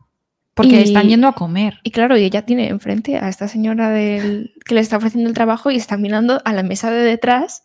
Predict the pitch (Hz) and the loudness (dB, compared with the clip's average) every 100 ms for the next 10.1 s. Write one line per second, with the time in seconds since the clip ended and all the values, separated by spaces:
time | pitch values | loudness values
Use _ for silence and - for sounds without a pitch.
0 | _ _ - - 202 254 226 240 233 240 | _ _ -12 -6 0 2 2 2 -2 -4
1 | 247 240 247 226 220 240 269 294 254 208 | -2 0 2 2 2 2 2 2 2 0
2 | 185 202 240 208 - _ _ - 220 - | -6 -6 -6 -8 -12 _ _ -6 -4 -2
3 | 208 190 208 208 190 - - 214 - 254 | 0 0 -2 -4 -6 -8 -6 -6 -4 -6
4 | - 247 226 208 247 254 - 247 240 247 | -2 0 2 4 4 2 -2 2 6 8
5 | 247 262 214 190 196 - 240 240 247 311 | 8 6 4 0 -2 0 2 4 4 4
6 | 359 254 294 339 359 247 233 277 330 320 | 2 2 0 0 0 2 2 0 0 -2
7 | 302 320 339 226 214 202 196 202 208 - | -4 -4 -2 -2 -2 -8 -12 -12 -8 0
8 | 240 226 - 214 220 196 196 202 269 285 | 0 0 -2 -2 -2 -2 -2 -2 -2 -2
9 | 233 233 214 214 - 208 208 262 262 208 | 0 0 2 -2 -6 -14 -4 0 2 0
10 | 196 | -4